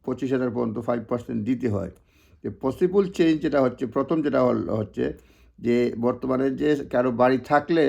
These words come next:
আহ, তাদের, আহ, এটা থ্রেশহোল্ডটা আড়াইশো হাজারের জায়গায় তিনশো হাজার এক্সাম্পশন, আহ, থ্রেশহোল্ড করতে যাচ্ছে সরকার। সুতরাং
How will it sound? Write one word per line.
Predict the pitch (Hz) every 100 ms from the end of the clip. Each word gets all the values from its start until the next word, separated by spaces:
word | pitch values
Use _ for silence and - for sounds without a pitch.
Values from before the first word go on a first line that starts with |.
| 131
আহ, | - _ _ _ _ - 127 123 117
তাদের, | 123 117 123 127
আহ, | 120 117 - - - -
এটা | 104 120
থ্রেশহোল্ডটা | 123 127 143 160 151 147 139 - _ _ _
আড়াইশো | - 127 143 165
হাজারের | 143 139 135
জায়গায় | 123 117 135 143 110 113 _ _ _ _ _ _ _
তিনশো | 147 127 - 151
হাজার | 143 135 127
এক্সাম্পশন, | 123 110 120 113 117
আহ, | - 101 98
থ্রেশহোল্ড | 120 110 110
করতে | 107 98 104
যাচ্ছে | 101 98 107
সরকার। | 101 95 - 69 - _ _ _ _ _ _ _
সুতরাং | - 120 139 135 127 117